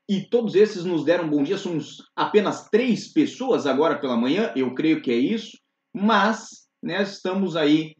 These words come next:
é, dando bom dia um para os outros.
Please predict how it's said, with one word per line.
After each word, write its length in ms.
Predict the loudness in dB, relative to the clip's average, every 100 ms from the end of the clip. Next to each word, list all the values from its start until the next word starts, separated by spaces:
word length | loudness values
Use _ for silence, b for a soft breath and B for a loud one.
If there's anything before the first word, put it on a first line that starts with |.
| _
é, 320 | -2 2 2 2
dando 240 | 0 0
bom 240 | 0 0
dia 440 | -2 0 0 0 -6 _ -8
um 180 | -8
para 160 | -2 -2
os 140 | 2
outros. 480 | 2 2 0 -12 -18